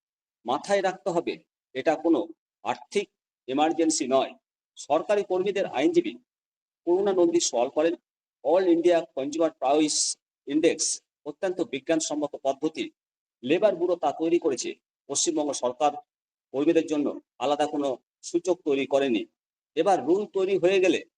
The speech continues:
সেই রুলকে অমান্য করা যায় না। একবার রুল তৈরি হয়ে গেলে সেই রুল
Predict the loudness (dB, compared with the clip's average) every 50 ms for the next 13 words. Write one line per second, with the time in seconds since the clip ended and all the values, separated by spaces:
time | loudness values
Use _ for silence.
0 | _ _ _ _ -16 -6 0 2 4 4 4 4 2 2 2 0 -2 -2 -2 -6
1 | _ _ _ -10 -8 -4 -2 2 2 2 2 2 2 2 2 2 0 -2 -6 _
2 | _ _ _ -2 0 0 2 2 0 -2 -4 -6 -10 _ _ _ _ _ _ -4
3 | -2 -2 -2 0 0 0 2 2 2 0 0 0 -2 -2 0 0 0 0 2 2
4 | 2 0 0 -2 -6 _ _ _ _ _ -10 -8 -6 0 2 4 4 4 6 4
5 | 4 4 0